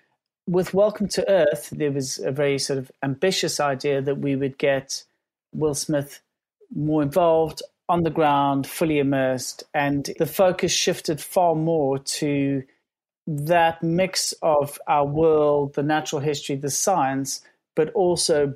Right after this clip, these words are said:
bringing someone who's sort of Hollywood star into that world to experience it almost as kind of everyman for the viewer.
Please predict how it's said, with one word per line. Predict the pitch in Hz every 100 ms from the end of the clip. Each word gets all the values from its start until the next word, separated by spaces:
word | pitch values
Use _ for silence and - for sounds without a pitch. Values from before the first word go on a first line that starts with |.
| -
bringing | 156 175 175 165 156
someone | - 165 147 139 139 139
who's | 143 139 131 127 - - _
sort | - - 131
of |
Hollywood | - 147 139 139
star | - - 180 165 160 - - _ _ -
into | 196 185 170
that | 147 147
world | 143 143 135 139 131 -
to | -
experience | 160 - - 190 185 175
it | 160 139 -
almost | 156 160 151 147 143 -
as | 151 143 135
kind | - 147
of | 147
everyman | 165 151 147 135 127 127
for | 123 139
the | 135
viewer. | 135 131 123 120